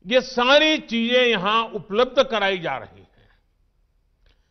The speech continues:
बीस राज्यों के सैकड़ों मेधावी युवा भारतीय रेल के वर्तमान और भविष्य को बेहतर बनाने के लिए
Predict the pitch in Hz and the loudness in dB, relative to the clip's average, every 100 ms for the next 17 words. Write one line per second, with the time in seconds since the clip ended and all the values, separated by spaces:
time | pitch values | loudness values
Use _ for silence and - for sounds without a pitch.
0 | _ _ _ _ 120 180 233 240 240 160 | _ _ _ _ -10 -4 -2 -2 -4 -6
1 | 151 170 151 190 190 196 196 180 - 151 | -4 -4 -4 -6 -6 -6 -8 -8 -12 -10
2 | 170 160 190 196 196 151 151 160 156 156 | -10 -8 -6 -4 -4 -8 -10 -10 -10 -10
3 | 170 175 156 170 190 170 - _ _ _ | -10 -10 -8 -4 -4 -4 -10 _ _ _
4 | _ _ _ _ _ _ _ _ _ _ | _ _ _ _ _ _ _ _ _ _
5 | 101 110 156 185 - 202 208 185 160 170 | -20 -4 -2 -2 -2 -4 -2 -2 -2 -4
6 | 170 185 170 151 143 160 170 175 175 156 | -4 -6 -4 -6 -8 -10 -8 -6 -6 -8
7 | 117 139 170 - 170 143 127 175 151 143 | -8 -8 -8 -10 -10 -10 -10 -12 -14 -12
8 | 143 143 135 151 214 247 247 - | -12 -14 -14 -4 0 0 -4 -16